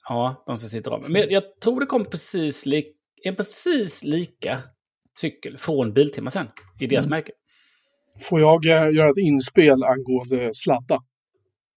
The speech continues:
Speaker 2: Mm.
Speaker 1: Mm.
Speaker 3: Ikea sa ju då, jo, det stämmer att den hade remdrift, Christian. Det såg ut som en kedja, men det var remdrift. Ikea sa att remmen ska hålla femtontusen kilometer. Och den automatiska växlar och ett klicksystem för att haka på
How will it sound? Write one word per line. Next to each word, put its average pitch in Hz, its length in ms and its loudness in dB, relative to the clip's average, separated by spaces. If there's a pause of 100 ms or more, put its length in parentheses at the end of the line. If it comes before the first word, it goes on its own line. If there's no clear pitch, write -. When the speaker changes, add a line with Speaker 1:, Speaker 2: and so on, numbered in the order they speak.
(220)
Speaker 2:
Mm. 143 140 2
Speaker 1:
Mm. 151 120 6 (400)
Speaker 3:
Ikea 151 400 0
sa 135 240 0
ju 131 60 0
då, 127 180 -6
jo, 175 180 2
det 180 120 0
stämmer 139 300 -2
att 127 80 0
den 131 100 -8
hade 135 200 -6
remdrift, 131 520 -4
Christian. 147 360 -16
Det 139 100 -12
såg 175 160 -4
ut 214 140 0
som - 120 -6
en 139 60 -2
kedja, 139 340 -2
men 135 120 -10
det 139 60 -12
var 131 120 -8
remdrift. 135 480 -12 (680)
Ikea 185 300 6
sa 143 220 2
att - 120 -8 (200)
remmen 185 340 4
ska - 180 -4
hålla 151 240 2 (180)
femtontusen 147 1000 -4
kilometer. 151 840 -2 (880)
Och 180 60 -8
den 160 140 -2
automatiska 147 680 -4
växlar 143 360 -8
och 156 220 -10
ett - 100 -20 (140)
klicksystem 160 680 -4
för 143 60 -4
att 131 120 -4
haka 131 300 -10 (120)
på 143 80 -8